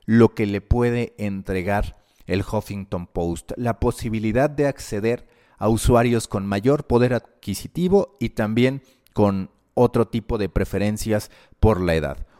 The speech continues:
Un dato que suelta Digiday a este respecto: treinta y siete por ciento de los visitantes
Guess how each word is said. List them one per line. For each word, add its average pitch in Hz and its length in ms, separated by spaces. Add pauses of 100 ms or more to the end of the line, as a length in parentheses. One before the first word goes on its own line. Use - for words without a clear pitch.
Un 160 200
dato 160 280
que 113 120
suelta 120 360
Digiday 85 640
a 87 160
este 92 720
respecto: - 720
treinta 135 420
y 135 40
siete 202 340
por 135 200
ciento 156 400
de 135 80
los 107 240
visitantes 110 880